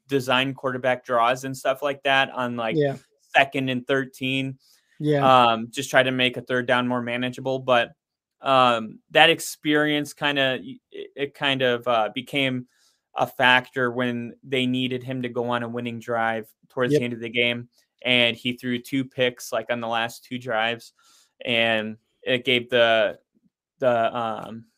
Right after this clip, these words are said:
Speaker 1: the Chiefs six more points just on those
Speaker 2: Mm-hmm.
Speaker 1: two picks. And that was kind of what gave them the big lead. It was just, it was a ten-point game. Here, here's the turn. It was a ten-point game, and the Chiefs,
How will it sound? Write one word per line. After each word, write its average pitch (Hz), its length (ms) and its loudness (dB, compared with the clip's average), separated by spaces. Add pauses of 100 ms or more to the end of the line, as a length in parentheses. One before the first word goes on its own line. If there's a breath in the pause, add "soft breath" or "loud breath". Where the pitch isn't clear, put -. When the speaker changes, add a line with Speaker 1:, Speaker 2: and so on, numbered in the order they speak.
(180)
Speaker 1:
the 120 80 -4
Chiefs 123 460 -4 (180)
six - 400 -8
more 120 220 -4
points 123 560 -6
just 127 320 -2
on 123 140 -2
those 143 160 0
Speaker 2:
Mm-hmm. 151 80 -4
Speaker 1:
two 120 140 -4 (100)
picks. 123 380 0 (520 soft breath)
And 123 300 0
that 131 220 6
was 135 160 -8
kind 131 240 -2
of 123 80 -2
what 120 260 -2
gave 127 240 0
them 120 300 -6
the - 80 -10
big 117 220 -6
lead. 120 280 -2
It 120 60 0
was 123 180 -4
just, 147 300 2 (340 loud breath)
it 175 60 2
was 170 140 4
a 143 60 4
ten-point 202 600 2
game. 151 360 -2 (140)
Here, 185 300 0
here's 180 340 -2
the 143 80 -8
turn. 135 420 0
It 160 60 -8
was 147 140 -4
a 143 60 -4
ten-point 175 540 -4
game, 139 360 -2 (680)
and 135 500 4 (400 soft breath)
the 135 160 4
Chiefs, 139 720 -2